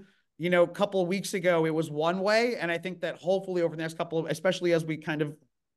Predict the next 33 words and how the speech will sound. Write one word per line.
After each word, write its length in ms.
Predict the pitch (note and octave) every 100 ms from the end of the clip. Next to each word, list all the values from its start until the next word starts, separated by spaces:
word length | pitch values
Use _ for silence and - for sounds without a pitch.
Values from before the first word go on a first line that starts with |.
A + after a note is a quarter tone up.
| _ _
hopefully 520 | - E3+ E3+ E3 C#3+ C3
end 200 | D3 C#3+
this 180 | C#3
war 360 | C#3 C#3 C3 C3 - -
and 80 | C3
everything, 360 | C#3+ D3 D3 A#2+
uh, 140 | C3
tamps 340 | B2 D#3 C3 -
down, 360 | C#3 C3 A#2+
uh, 400 | A2+ A#2+ A#2 A2+ A2 - _ -
you 100 | C#3
know, 260 | A#2+ A2+ -
we 140 | C#3+
see 240 | D3+ - F3
more 200 | E3 D#3+
people 680 | E3+ E3 D3+ C#3 C3+ - _ _ D3
that 180 | C#3
know 400 | C#3 D3+ E3 D#3+
both 280 | C3+ D3 C#3+
sides, 420 | - D3+ C#3+ C#3
that 80 | C3+
are 120 | C3
able 240 | D3 D#3+ D3
to 120 | -
show 200 | C3 D3+
empathy 320 | C3+ C#3+ C3+ C#3+
and 100 | C3
compassion, 500 | C#3 C#3 C#3 C#3 B2
talk 360 | C#3 C3+ - - - -
about, 480 | C#3 C#3+ C#3 C#3 -
uh, 300 | C#3 C3 B2 A#2
this 200 | C#3+ -
situation, 840 | D#3+ D3+ C#3 C#3+ - C3+ B2+